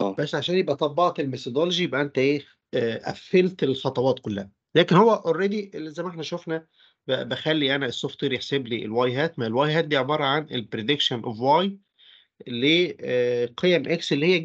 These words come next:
Speaker 2: given عندك في الداتا. فده، ده ال prediction اللي بيتم. عشان تعمل فيوتشر ل، آه، forecasting للفيوتشر، هتفترض قيم افتراضية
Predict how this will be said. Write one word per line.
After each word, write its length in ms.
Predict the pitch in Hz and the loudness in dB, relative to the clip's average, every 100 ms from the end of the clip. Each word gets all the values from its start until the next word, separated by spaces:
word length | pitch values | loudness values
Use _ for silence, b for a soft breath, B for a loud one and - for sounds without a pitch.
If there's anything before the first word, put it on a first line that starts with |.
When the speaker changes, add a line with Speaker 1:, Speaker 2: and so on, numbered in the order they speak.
| 208 | 0
Speaker 2:
given 140 | 185 | 0
عندك 360 | 135 151 147 - | -4 -4 -6 -8
في 320 | - 135 135 - | -10 -10 -8 -6
الداتا. 360 | 139 101 98 _ _ _ _ _ - | -6 -6 -10 _ _ _ _ _ -4
فده، 320 | 131 160 180 | 0 0 -2
ده 180 | 131 147 | -4 -2
ال 140 | 151 135 | -2 -2
prediction 340 | 117 135 - | -2 -2 -2
اللي 260 | 127 113 113 | -6 -4 -6
بيتم. 300 | 104 - 104 139 | -6 -10 -12 -6
عشان 260 | 139 185 | -2 0
تعمل 220 | 190 214 202 | 2 2 2
فيوتشر 260 | 202 - | 0 2
ل، 300 | 151 170 165 - | 0 0 -4 -4
آه، 340 | 135 120 117 - - | -2 -2 -2 -12 -12
forecasting 600 | 120 - 117 175 180 - | -12 -10 -4 0 0 -2
للفيوتشر، 840 | 127 131 147 110 160 190 226 214 B B B B - | -2 0 0 -2 -2 0 0 -2 B B B B -6
هتفترض 500 | 180 196 - 180 131 | -2 -2 2 2 2
قيم 320 | - 156 127 | 2 2 2
افتراضية 640 | 117 - 117 110 143 180 | -4 -6 -4 0 0 0